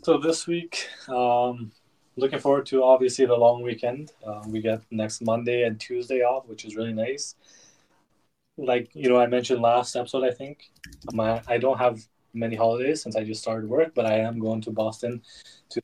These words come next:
see my cousins, my nephew, and nieces just for five days. I'll be, I'll leave Friday after work and then come back by Monday or Tuesday evening. So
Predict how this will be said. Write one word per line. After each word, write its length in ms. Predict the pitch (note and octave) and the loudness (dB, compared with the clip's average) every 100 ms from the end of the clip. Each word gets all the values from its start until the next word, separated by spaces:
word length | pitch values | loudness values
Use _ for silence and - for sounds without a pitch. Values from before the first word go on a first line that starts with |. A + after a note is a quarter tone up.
| - | -4
see 80 | B2 | -4
my 260 | A2+ G#2+ | -2 -4
cousins, 500 | G2+ C3+ C3 C#3+ C3+ | 0 0 0 -6 -8
my 80 | A#2+ | -4
nephew, 440 | A2 A2+ A2 A#2 A2+ | -2 -2 -4 -6 -4
and 100 | A2+ | -2
nieces 520 | B2+ C3 C3 C3 - _ _ _ _ | -2 0 -2 -2 -10 _ _ _ _
just 280 | D3+ C#3+ | 2 2
for 340 | - C3 B2 A#2+ - | 2 4 4 0 -2
five 200 | A#2+ A#2+ | 4 4
days. 280 | A2+ A#2+ A#2+ | 4 2 2
I'll 160 | A2 | 0
be, 300 | A2 A2+ A2+ A2 _ - | 0 -2 -4 -8 _ -10
I'll 140 | G#2+ | -4
leave 240 | A2+ A#2 | -2 -2
Friday 460 | - - A2+ A2+ A2+ | -6 4 4 4 2
after 300 | A2 A2 A#2 | 2 0 2
work 240 | C#3 F#3 C3+ | 4 2 0
and 120 | A2 | -4
then 140 | A2 | -6
come 200 | A2 A2 | -4 -2
back 260 | A2 G#2+ G#2+ | 0 -2 -2
by 160 | G#2+ | -6
Monday 460 | G#2+ A2 A2 A2 A2 | -4 -2 -2 -2 -2
or 180 | A#2 A#2+ | 2 2
Tuesday 480 | - B2 A#2+ B2+ A#2+ _ - - - - | 0 -4 0 0 -2 _ -20 -20 -20 -8
evening. 460 | C#3+ C3 D3 D#3 E3+ _ _ _ _ - | -6 -4 -6 -6 -14 _ _ _ _ -12
So 300 | - A#2+ A2+ | 0 0 0